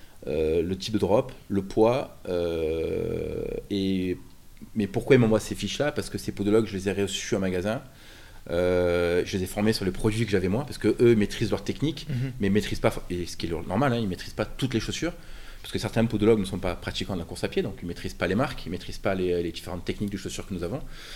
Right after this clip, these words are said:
Speaker 1: Et donc du coup, euh, on, beaucoup de podologues avec qui je travaille, euh, ben, euh, ils aiment la, aiment la manière dont je vois le, le, la course à pied, le sport, euh, et aiment la manière dont je, de, de, l'analyse que je vais proposer derrière.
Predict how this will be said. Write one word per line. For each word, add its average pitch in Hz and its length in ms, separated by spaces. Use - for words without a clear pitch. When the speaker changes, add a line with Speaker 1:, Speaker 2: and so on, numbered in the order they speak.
Speaker 1:
Et 104 80
donc 117 180
du 101 80
coup, 139 300
euh, 87 1500
on, 82 360
beaucoup 107 180
de - 40
podologues 101 340
avec 87 360
qui 101 120
je - 60
travaille, 113 440
euh, 92 260
ben, 87 120
euh, 82 720
ils 69 220
aiment 107 120
la, 95 300
aiment 113 140
la 104 100
manière 104 220
dont 101 140
je 98 140
vois 92 380
le, 90 300
le, 87 160
la 87 140
course - 240
à 92 60
pied, 147 160
le 123 80
sport, - 360
euh, 90 340
et 104 140
aiment 120 100
la 107 60
manière 117 180
dont 110 80
je, - 80
de, 98 320
de, 98 180
l'analyse 98 560
que 123 120
je - 80
vais 101 60
proposer 101 400
derrière. 95 360